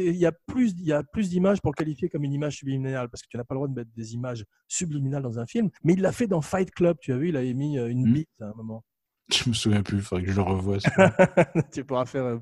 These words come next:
Speaker 1: pause, un arrêt sur image. <laughs> Il paraît que dans un des dessins animés aussi de Walt Disney, je sais plus si c'est La Petite Sirène ou Roger Rabbit,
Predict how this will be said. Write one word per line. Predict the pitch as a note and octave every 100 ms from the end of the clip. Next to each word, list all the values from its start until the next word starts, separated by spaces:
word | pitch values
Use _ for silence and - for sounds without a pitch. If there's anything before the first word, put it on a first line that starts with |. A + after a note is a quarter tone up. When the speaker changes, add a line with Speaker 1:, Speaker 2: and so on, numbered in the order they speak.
| -
Speaker 1:
pause, | F#3 F#3+ A#2 G#2 - -
un | B2+
arrêt | C3 D3
sur | C#3 C3
image. | E3+ G#3+ D3+ - -
<laughs> | - - - - - - D#3+ F3+ D3+ D#3+ - B2+ -
Il | C#3+
paraît | A3
que | B3
dans | G3+
un | G3
des | F#3+
dessins | E3 E3
animés | F3+ F3 F3+
aussi | E3+ F#3
de |
Walt | D3+
Disney, | C#3+ C#3 F3
je | E3+
sais | C3
plus | D3+
si | C#3
c'est | C#3+
La | C3
Petite | E3 C3+
Sirène | - C3+ D3+ D3
ou | B2 A#2+
Roger | C#3 C3+
Rabbit, | B2+ B2+ G3